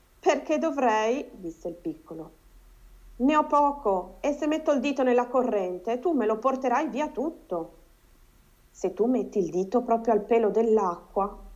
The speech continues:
ti prometto che lo assaggerò soltanto", disse il fiume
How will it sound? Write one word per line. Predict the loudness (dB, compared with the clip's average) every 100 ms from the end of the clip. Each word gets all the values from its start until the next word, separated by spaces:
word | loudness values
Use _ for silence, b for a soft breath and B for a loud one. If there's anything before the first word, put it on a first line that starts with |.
| -12
ti | -8
prometto | -4 0 2 0 0 0
che | 2
lo | 4
assaggerò | 2 0 -2 2 2 2 0
soltanto", | 2 2 2 2 2 2 -2 -2 -2 -2 -10 -20 _
disse | -8 -8 -4 -2
il | -2
fiume | -2 -2 -2 -2 -6 -12